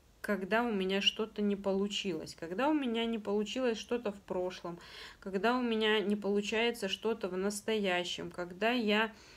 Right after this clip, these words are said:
ам, очень сильно пытаюсь выбраться, а, из, а, какого-то, м, какого-то ужаса настоящего момента.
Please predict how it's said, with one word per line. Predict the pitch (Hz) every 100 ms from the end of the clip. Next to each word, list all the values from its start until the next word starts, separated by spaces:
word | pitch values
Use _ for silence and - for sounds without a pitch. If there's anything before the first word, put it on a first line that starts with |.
| - - -
ам, | 185 190 190 190 190 190 185 185 180 180 196 - - - - - -
очень | 220 240 226 202
сильно | - - - 233 247 240 180 156 - _ _ _ _ _ _ _ _ - -
пытаюсь | 202 220 220 214 208 -
выбраться, | 185 185 233 262 214 196 175 - 160 - - - - - -
а, | 175 175 170 170
из, | - 208 220 208 - -
а, | 180 170 165
какого-то, | 180 190 208 220 202 202 - 190 185 185 180
м, | 170 98 90 58 50 - - -
какого-то | - 190 214 226 208 208 196 190 - - -
ужаса | 233 254 226 180 175 165
настоящего | 165 170 190 185 214 214 - 196 190
момента. | 196 214 185 160 156 -